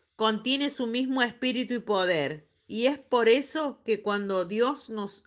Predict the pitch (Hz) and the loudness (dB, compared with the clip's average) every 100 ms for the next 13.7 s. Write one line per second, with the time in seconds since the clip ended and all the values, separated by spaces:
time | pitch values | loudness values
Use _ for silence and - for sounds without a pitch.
0 | - 226 269 302 294 208 170 - - - | 4 6 6 4 2 2 0 -10 -20 -20
1 | _ - 202 202 196 233 254 269 226 196 | _ -6 -2 -2 4 4 6 8 6 4
2 | - - 240 262 277 247 202 _ - 190 | -6 -2 0 2 2 0 -6 _ -4 -4
3 | - 190 185 185 175 175 - 254 254 247 | 0 0 2 0 -2 -2 -2 2 2 2
4 | 214 208 _ _ - _ - 208 214 220 | -2 -12 _ _ -20 _ -4 -2 0 2
5 | 202 220 285 294 311 269 220 196 208 233 | 2 2 -2 0 2 2 4 6 8 6
6 | 254 254 262 - 208 202 - 233 240 247 | 8 4 2 -4 -8 -4 4 6 6 4
7 | 233 208 196 214 262 - 240 226 208 190 | 6 6 6 4 4 2 0 2 -2 2
8 | 202 214 214 208 202 180 180 196 214 202 | 2 2 -2 -2 -2 -2 -2 -2 -2 0
9 | 190 175 175 185 185 185 190 175 170 143 | 6 6 6 4 2 2 2 2 2 -2
10 | 151 143 131 143 - _ _ _ _ _ | -4 -6 -6 -10 -14 _ _ _ _ _
11 | _ _ _ _ _ _ _ _ _ _ | _ _ _ _ _ _ _ _ _ _
12 | _ _ _ _ _ - 208 233 226 247 | _ _ _ _ _ -8 2 2 2 0
13 | 240 262 311 320 330 330 | 2 2 2 2 -4 -4